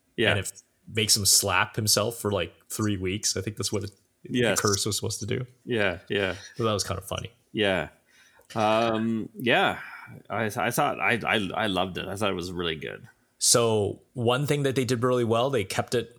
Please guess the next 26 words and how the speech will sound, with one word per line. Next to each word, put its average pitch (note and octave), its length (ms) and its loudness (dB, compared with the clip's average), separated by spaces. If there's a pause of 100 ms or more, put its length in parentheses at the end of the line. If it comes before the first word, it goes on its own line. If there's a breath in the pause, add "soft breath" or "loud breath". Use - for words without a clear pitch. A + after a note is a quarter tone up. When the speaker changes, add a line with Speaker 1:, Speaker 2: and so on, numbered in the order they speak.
(140)
Speaker 2:
really A#2+ 300 2
tight, B2+ 380 -2 (240)
secret. C3 640 2
I A#2 200 0
didn't A#2 280 0
know. A#2+ 360 4
I G#2+ 120 2
was A2 140 2
shocked. - 640 2 (720)
The G#2+ 580 2 (440)
bad D#3+ 220 2
guy. F2+ 300 -2 (1160 loud breath)
Speaker 1:
I A#2+ 180 2
was A2+ 280 2
too. G#2 400 2
I A2+ 140 4
did. G#2+ 260 0
The, A2+ 340 0
the, B2 300 0
yeah, A2 400 2
the A2 200 0
trailer A2+ 800 4 (500)
was G#2+ 260 0
so A#2 760 4 (580)
masterful F#2+ 1080 0
at E2+ 300 0